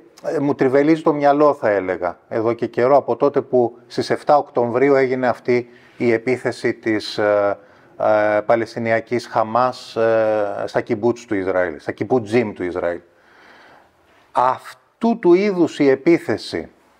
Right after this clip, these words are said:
δεν λέω για την απάντηση του Ισραηλινού κράτους, μιλάω για την επίθεση της, ε, Χαμάς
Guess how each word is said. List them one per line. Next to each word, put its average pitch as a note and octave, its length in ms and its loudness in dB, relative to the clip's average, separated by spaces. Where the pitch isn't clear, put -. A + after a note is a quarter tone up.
δεν B2 220 0
λέω C#3 100 4
για B2+ 160 2
την A2 240 -8
απάντηση A2 640 0
του - 120 -8
Ισραηλινού F#2+ 500 -2
κράτους, G2+ 640 -6
μιλάω A2+ 320 0
για B2+ 120 -2
την B2+ 140 -6
επίθεση A#2 640 -4
της, - 480 -8
ε, G2 260 0
Χαμάς A2 540 -4